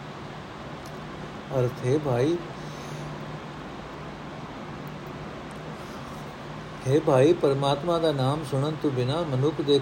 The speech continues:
ਕੰਨ ਫਿਟਕਾਰ ਯੋਗ ਹਨ, ਕਿਉਂਕਿ ਫਿਰ ਇਹ ਨਿੰਦਾ ਚੁਗਲੀ ਵਿੱਚ ਹੀ ਰੁੱਝੇ ਰਹਿੰਦੇ ਹਨ।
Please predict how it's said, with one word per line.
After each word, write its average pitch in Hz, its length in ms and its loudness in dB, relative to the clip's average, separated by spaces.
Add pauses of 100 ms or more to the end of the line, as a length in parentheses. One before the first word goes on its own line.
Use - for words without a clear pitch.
ਕੰਨ 147 280 0 (760)
ਫਿਟਕਾਰ 139 540 6
ਯੋਗ 131 240 6
ਹਨ, 113 240 0 (100)
ਕਿਉਂਕਿ 151 440 2
ਫਿਰ 156 280 4
ਇਹ 156 180 4
ਨਿੰਦਾ 139 380 2
ਚੁਗਲੀ 143 400 2
ਵਿੱਚ 139 280 0
ਹੀ 151 140 6
ਰੁੱਝੇ 139 340 2
ਰਹਿੰਦੇ 123 380 2
ਹਨ। 113 160 -2